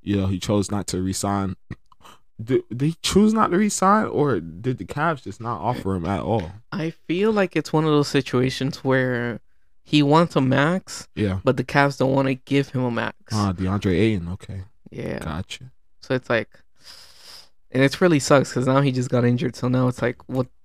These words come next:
Speaker 2: what is he gonna do now?
Speaker 1: Right. I mean, he could go the Oladipo route, you know. Oladipo's trying to, you know, use this year to prove himself that he still can play. So he signed a, you know, vet minimum that he can. And he's eligible.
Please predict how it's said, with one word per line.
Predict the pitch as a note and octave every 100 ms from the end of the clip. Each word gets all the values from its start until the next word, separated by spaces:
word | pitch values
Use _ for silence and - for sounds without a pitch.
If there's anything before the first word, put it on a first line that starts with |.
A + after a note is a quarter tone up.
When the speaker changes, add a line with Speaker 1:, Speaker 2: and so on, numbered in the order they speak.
| -
Speaker 2:
what | C3 C3 C3
is | C3
he |
gonna | B2+ A#2+ A#2+
do | B2
now? | A#2+ B2 B2+
Speaker 1:
Right. | - A2+ - - - -
I | A#2+
mean, | A#2+ A#2+ A2+ A2 -
he | C#3+
could | E3
go | A#2+
the | F#2+
Oladipo | F#2+ F#2+ F2+ G2 D3+ F#2+
route, | D#2+ - -
you | D#2+
know. | F#2 A2+ - - - G#2+
Oladipo's | G#2+ G#2 A2 G#2 G#2
trying | - A2 G2+
to, | G2 G#2 _ - - - -
you | G#2
know, | G2
use | G2 G#2+
this | G#2 -
year | G2+
to | F#2+
prove | - G#2 G#2
himself | G2+ - G2+ G2+ - - - -
that | G2+
he | G2+
still | G2 - G2
can | - G2+
play. | A2 G2
So | - G2
he | G#2
signed | G2+ F#2+ F#2
a, | F#2+ G2+ - - -
you | G2+
know, | F#2+ F#2 -
vet | G2+ -
minimum | G2 G2+ G2+ G#2+ - - - - _ -
that | F#2+
he | G2
can. | - G#2 G#2
And | G#2 A2+
he's | E3
eligible. | B2 D3 G#3 C#3+ C#3